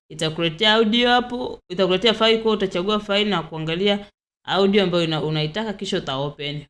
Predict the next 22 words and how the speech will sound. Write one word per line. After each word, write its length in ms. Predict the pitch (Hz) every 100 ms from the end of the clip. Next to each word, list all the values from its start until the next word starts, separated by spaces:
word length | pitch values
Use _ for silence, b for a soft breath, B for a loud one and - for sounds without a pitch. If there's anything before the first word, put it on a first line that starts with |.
| 156
Ukisha 260 | - 233
open, 300 | 233 226 240
ita-, 400 | 220 175 139 -
itakuleta 560 | 151 143 - 160 175 170
hapo. 420 | 151 156 220 269 - _ _ _ _ _ _ _ _ _ _
Itakuleta 540 | 139 160 156 180 175
hapo, 160 | 160 160
lakini 280 | 175 220 220
bila 240 | 202 214
kusikiliza. 720 | 196 175 - 170 160 160 147 -
Lakini 380 | 156 156 220 220
hapa 460 | 240 254 247 247 - _ _
utasikiliza 640 | 160 175 - 202 233 240 220
kwanza 340 | 240 247 226
audio 200 | 202 202
yako, 420 | 220 247 269 - _ -
utakaoiona 680 | 170 180 170 214 214 220 214
inafaa 400 | 190 175 220 214
ndo 140 | 175
utaidrag, 580 | 156 151 151 180 226 208
utaileta 580 | 196 151 151 156 151 143
hapa. 360 | 139 131 131